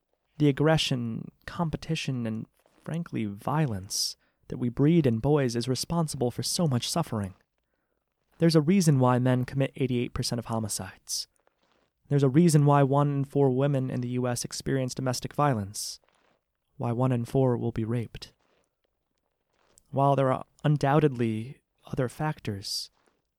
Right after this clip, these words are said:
this epidemic cannot be separated from the ways that we acculturate boys. I'll never forget, one time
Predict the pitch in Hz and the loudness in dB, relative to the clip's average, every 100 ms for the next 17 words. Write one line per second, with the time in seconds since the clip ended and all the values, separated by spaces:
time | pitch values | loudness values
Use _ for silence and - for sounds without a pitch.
0 | _ _ _ _ 151 - 160 147 151 139 | _ _ _ _ -4 -2 -2 2 2 2
1 | - - 185 175 - 151 - 143 120 110 | -4 -2 0 0 0 -4 -2 -2 -2 -4
2 | 107 104 120 117 117 127 127 - 113 107 | -6 -6 -4 -4 0 0 0 -4 -6 -6
3 | - 123 - 113 104 117 107 98 - - | -4 -4 -4 -6 -4 -4 -6 -8 -10 -10
4 | - _ _ _ _ _ _ _ _ _ | -12 _ _ _ _ _ _ _ _ _
5 | _ _ _ _ _ - 151 165 180 143 | _ _ _ _ _ -4 2 2 2 0
6 | 135 113 - _ _ _ _ _ - 156 | 0 -2 -6 _ _ _ _ _ -6 0
7 | 175 - 147 143 131 123 120 | 0 0 -2 0 -2 -6 -10